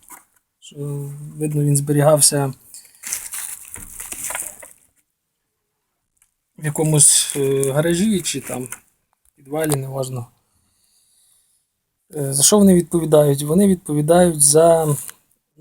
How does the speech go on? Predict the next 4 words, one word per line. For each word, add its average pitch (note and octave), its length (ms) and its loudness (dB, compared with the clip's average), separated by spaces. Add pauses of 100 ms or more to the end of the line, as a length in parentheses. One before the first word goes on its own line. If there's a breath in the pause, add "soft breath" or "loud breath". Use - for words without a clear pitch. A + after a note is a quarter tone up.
точність F3+ 400 2
ходу, C3 460 0 (200)
тобто C#3 540 -6 (480)
положенням C#3+ 800 0